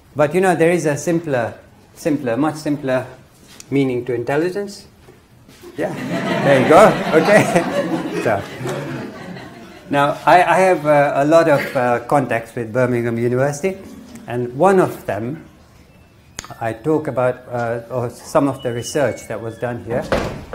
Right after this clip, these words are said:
Uh, I talk about every single year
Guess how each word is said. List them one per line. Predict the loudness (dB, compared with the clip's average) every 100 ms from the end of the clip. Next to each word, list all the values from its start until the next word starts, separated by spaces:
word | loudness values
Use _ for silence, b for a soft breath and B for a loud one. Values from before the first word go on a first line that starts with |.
| -14 -12
Uh, | -8 -6 -4
I | -4 -2
talk | 0 0 0
about | 0 0 0 -6 -4
every | 0 0 -2 -4 -4
single | -6 -4 -2 -2
year | -2 -2 -4